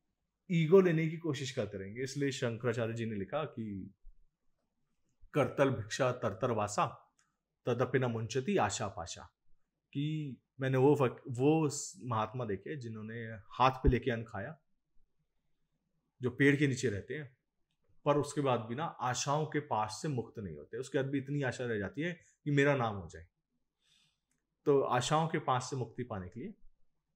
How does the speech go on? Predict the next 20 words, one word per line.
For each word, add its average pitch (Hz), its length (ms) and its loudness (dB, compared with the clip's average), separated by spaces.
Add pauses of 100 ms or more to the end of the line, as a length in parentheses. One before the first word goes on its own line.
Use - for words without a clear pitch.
(360)
ईगो 143 320 2
को 127 100 -4
खत्म 120 160 -6
करना 113 200 -8
पड़ता 131 180 -6
है, 165 60 -2
जो 139 100 -2
कि 180 100 -4
बहुत 107 360 -2
मुश्किल 101 240 -10
काम 92 280 -14
है, 113 60 -16
नहीं 107 300 -8
खत्म 90 200 -14
होता। - 360 -20 (680)
कुछ 165 280 2
ईगो 156 640 -2 (460)
रखनी 135 340 2
पड़ती 127 360 0
है 175 340 -4